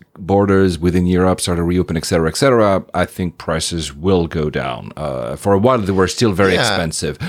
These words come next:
Speaker 1: Currently in the U K, for instance, you can, it's not for travel, but you can order,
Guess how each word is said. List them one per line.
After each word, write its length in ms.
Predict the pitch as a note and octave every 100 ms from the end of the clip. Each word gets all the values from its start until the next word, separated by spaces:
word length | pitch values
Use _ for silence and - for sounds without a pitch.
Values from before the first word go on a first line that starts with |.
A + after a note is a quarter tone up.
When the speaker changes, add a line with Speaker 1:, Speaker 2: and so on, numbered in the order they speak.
| G3
Speaker 1:
Currently 320 | - G3+ F#3
in 60 | C#3
the 80 | A2
U 120 | A2+
K, 200 | D#3 F3
for 120 | D3
instance, 300 | G#2 - F#2+
you 60 | -
can, 160 | G2+
it's 180 | E2 D2
not 140 | G2+ G2
for 100 | D2+
travel, 380 | B2+ C#3+ E2+
but 100 | D#2+
you 80 | E2+
can 160 | - E2
order, 400 | F#2+ F2+ D#2+